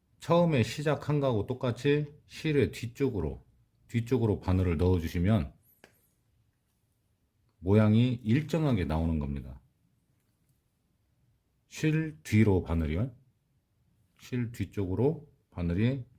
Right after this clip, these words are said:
나오게 돼요. 자, 그럼 잠깐 끝까지 한번 해보겠습니다. 그리고 링 단추를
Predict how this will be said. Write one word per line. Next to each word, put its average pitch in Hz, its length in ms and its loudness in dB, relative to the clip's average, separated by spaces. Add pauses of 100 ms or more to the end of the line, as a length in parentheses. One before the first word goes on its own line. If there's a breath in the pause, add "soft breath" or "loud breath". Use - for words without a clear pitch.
(920)
나오게 78 320 -2
돼요. 65 160 -14 (1800)
자, 82 120 -8
그럼 90 200 -4
잠깐 90 560 -6 (160)
끝까지 147 400 -6
한번 87 320 -4
해보겠습니다. 92 760 -6 (600 soft breath)
그리고 123 240 4
링 147 320 2
단추를 107 760 0